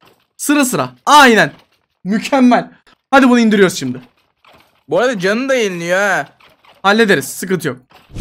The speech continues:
Speaker 2: Oğlum ölüyor lan galiba.
Speaker 1: Hadi az canı kaldı hadi. Öl be ya.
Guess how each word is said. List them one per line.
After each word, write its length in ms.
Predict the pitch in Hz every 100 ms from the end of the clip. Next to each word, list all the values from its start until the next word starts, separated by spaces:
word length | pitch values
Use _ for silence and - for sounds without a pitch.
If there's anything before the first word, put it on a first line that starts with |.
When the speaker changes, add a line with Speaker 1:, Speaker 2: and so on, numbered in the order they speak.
| -
Speaker 2:
Oğlum 160 | 151
ölüyor 280 | 147 170 196
lan 180 | 180 180
galiba. 540 | 165 151 143 139 143 - _ _ -
Speaker 1:
Hadi 220 | 190 220
az 180 | 233 247
canı 160 | 247
kaldı 280 | 247 220 196
hadi. 280 | 247 285 403 _ _ _ _ _ _ _ _ _ _ _ _ _ _ _ _ _ _ _ _ _ _ _ _ - _ _ _ _ _ _ _ _ _ -
Öl 300 | 214 294 285
be 60 |
ya. 640 | 302 330 339 330 311 254